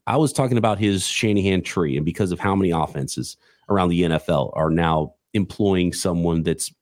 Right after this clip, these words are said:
rubbed elbows with him and, and coached with him. Uh, and, and, and the, the,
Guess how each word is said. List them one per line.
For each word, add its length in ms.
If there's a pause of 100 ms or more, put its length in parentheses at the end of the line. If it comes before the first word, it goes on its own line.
(160)
rubbed 260
elbows 420
with 140
him 240
and, 140
and 160
coached 380
with 260
him. 220 (400)
Uh, 260
and, 320
and, 180
and 240
the, 320
the, 240